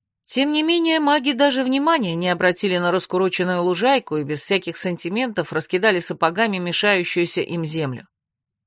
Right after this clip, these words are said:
Следующие за нами по пятам воины с копьями, двое из которых добросовестно тащили оружие драконов,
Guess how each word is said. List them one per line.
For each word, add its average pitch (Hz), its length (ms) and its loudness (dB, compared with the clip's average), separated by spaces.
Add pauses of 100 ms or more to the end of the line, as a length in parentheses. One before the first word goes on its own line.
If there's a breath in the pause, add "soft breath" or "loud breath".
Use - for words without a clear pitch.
(260)
Следующие 269 680 0
за 233 160 4
нами 247 280 2
по 220 160 0
пятам 226 400 2
воины 233 380 0
с - 100 -6
копьями, 151 480 0
двое 185 320 4
из 175 100 -4
которых 196 460 0
добросовестно 180 800 0
тащили 180 420 2
оружие 165 480 2
драконов, 180 580 -4